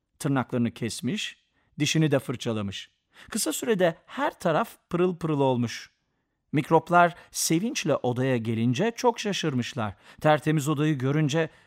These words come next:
"Burası çok temiz, burada yaşayamayız, başka kirli çocuklar bulalım." diyerek gitmişler.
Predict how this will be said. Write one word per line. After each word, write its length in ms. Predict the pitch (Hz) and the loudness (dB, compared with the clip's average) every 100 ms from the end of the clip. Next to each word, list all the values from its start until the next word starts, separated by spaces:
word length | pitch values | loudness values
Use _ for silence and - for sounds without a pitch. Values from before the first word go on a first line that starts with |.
| _ _ | _ _
"Burası 320 | 139 156 - | 0 0 0
çok 240 | 131 170 - | -2 -2 -2
temiz, 360 | 175 160 - - _ _ - | -4 -4 -6 -10 _ _ -2
burada 220 | 170 214 | 2 2
yaşayamayız, 760 | 196 - 202 233 233 175 - _ _ _ | 2 4 4 4 4 2 -4 _ _ _
başka 300 | 240 285 262 | 6 6 4
kirli 340 | - 226 233 240 | 2 0 -2 4
çocuklar 500 | 240 220 247 214 202 | 4 4 6 8 8
bulalım." 400 | 202 185 180 160 | 4 2 2 0
diyerek 420 | 190 190 220 - | 0 0 -4 -8
gitmişler. 560 | 214 190 190 170 139 | -10 -8 -6 -4 -4